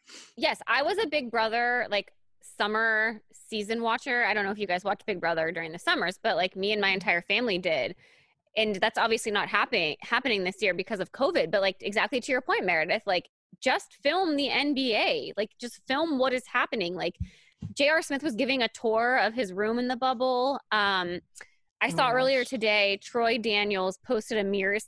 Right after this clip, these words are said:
Speaker 1: a mirror selfie, and he <laughs> was, like, all dressed up and, like, decked out.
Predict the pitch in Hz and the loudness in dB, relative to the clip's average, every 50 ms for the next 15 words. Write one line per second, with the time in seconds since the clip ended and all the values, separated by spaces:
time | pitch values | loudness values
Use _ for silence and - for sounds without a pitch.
0 | - _ - 190 196 196 202 196 196 208 240 - - 269 254 269 - - 330 320 | -10 _ -6 -4 -2 0 0 0 0 0 -2 -2 0 0 0 0 0 0 0 0
1 | 320 277 240 254 277 311 277 330 - 415 - - 359 339 - _ _ _ _ _ | 2 0 0 0 0 0 -2 -2 -4 -6 -4 -2 -2 -4 -4 _ _ _ _ _
2 | _ _ _ _ _ - 208 196 196 220 240 233 269 226 214 269 - 151 147 190 | _ _ _ _ _ 0 2 2 2 2 0 0 0 2 2 0 0 -2 -2 0
3 | 170 190 202 - - 208 233 202 202 - - - - - 220 170 214 - - - | 0 0 0 -2 -2 -4 -2 -2 -4 -4 -6 -8 -4 -2 -2 -2 -2 -2 -6 -6
4 | - - 170 170 170 208 311 370 | -4 -2 0 0 0 0 -2 -4